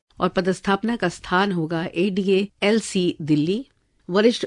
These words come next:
रख रखाव अधिकारी grade one, सिविल कार्य और सेवाएं, वेतन स्तर होगा ग्यारह, पदों की संख्या है एक और प्रारंभिक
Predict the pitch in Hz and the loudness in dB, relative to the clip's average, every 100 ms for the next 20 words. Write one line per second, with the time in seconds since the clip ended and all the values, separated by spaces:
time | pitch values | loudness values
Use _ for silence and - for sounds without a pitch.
0 | - 196 196 190 - 180 269 - 180 180 | -4 -4 0 -2 -2 -4 -4 -4 -2 0
1 | 180 180 208 190 165 165 160 170 208 220 | 0 0 -2 0 2 2 0 -2 -4 -4
2 | - 175 165 185 165 170 - 165 - 165 | -2 0 2 0 0 0 -2 -6 -4 -2
3 | 160 180 156 _ - 190 220 202 185 170 | -2 -2 -6 _ 0 2 2 0 0 0
4 | 170 170 170 175 190 240 - 170 165 175 | 0 -2 0 0 -2 -4 -4 -2 -2 -4
5 | - 170 165 180 170 - - 233 254 - | -4 -4 -4 -4 -4 -6 0 0 0 -6
6 | _ - 180 165 156 156 - - 202 208 | _ 0 4 4 2 -2 -8 -2 2 2
7 | 220 226 - | 2 2 0